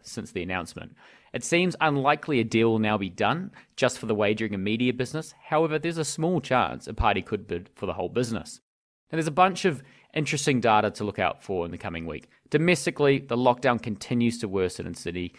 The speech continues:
However, we do have a playbook for this. The key thing to monitor is obviously cases,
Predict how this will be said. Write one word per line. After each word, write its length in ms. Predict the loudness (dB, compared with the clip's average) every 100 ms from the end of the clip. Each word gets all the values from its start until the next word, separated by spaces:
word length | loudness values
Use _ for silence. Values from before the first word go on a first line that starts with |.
| -20 -20 -20 _
However, 340 | 0 2 2 0
we 140 | -2
do 260 | 0 2 2
have 140 | 0
a 60 | -4
playbook 380 | -6 -8 -10
for 100 | -14
this. 320 | -14 -12 -16 -20 _ _
The 80 | -10
key 220 | -2 0
thing 220 | 2 0 2
to 80 |
monitor 360 | 4 2 2 -2
is 200 | -2 -4 -2
obviously 420 | 0 2 0 -2
cases, 500 | -6 -6 -6 -6 -10